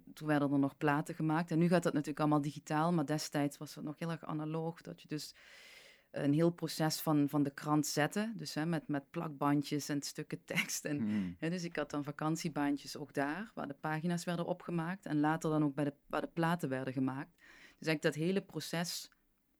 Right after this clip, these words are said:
Speaker 1: totdat het eigenlijk naar de drukkerij ging, heb ik redelijk bewust van, van kinds af aan meegemaakt. En ik denk achteraf wel eens dat dat gewoon een enorme impact heeft gehad op, op hoe ik uiteindelijk bij die, die druktechniek nu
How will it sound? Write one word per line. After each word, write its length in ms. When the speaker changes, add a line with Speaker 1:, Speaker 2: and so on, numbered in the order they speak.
Speaker 1:
totdat 340
het 140
eigenlijk 280
naar 100
de 60
drukkerij 480
ging, 360
heb 160
ik 120
redelijk 340
bewust 440
van, 220
van 220
kinds 240
af 120
aan 180
meegemaakt. 640
En 100
ik 100
denk 180
achteraf 480
wel 160
eens 100
dat 140
dat 180
gewoon 200
een 100
enorme 560
impact 480
heeft 200
gehad 400
op, 260
op 180
hoe 140
ik 80
uiteindelijk 440
bij 120
die, 240
die 160
druktechniek 720
nu 240